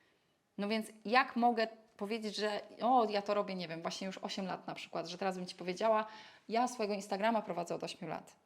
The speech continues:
No nie. Przez pierwsze pięć lat to robiłam go hobbystycznie. Prowadzę go serio od trzech lat, po prostu. I to jest tak w kontekście czasami właśnie rozmów z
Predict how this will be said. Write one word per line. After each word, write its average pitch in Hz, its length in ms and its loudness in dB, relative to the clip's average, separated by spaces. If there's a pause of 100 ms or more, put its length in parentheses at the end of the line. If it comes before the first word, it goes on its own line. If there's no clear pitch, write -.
No 233 160 6
nie. 247 360 6 (1160)
Przez 220 200 -4
pierwsze 262 360 4
pięć 247 320 0
lat 220 340 2
to 240 100 4
robiłam 233 400 4
go 233 100 2
hobbystycznie. 226 880 -2 (580)
Prowadzę 226 480 10
go 208 100 2
serio 196 400 4
od 233 140 -2
trzech - 300 -4
lat, - 300 -4 (200)
po 190 100 -4
prostu. - 440 -2 (320)
I 233 520 2
to 254 80 4
jest 269 180 6
tak 262 120 2
w - 80 -12
kontekście 247 1000 4
czasami 254 340 2
właśnie 240 260 2
rozmów 226 420 -2
z - 240 -10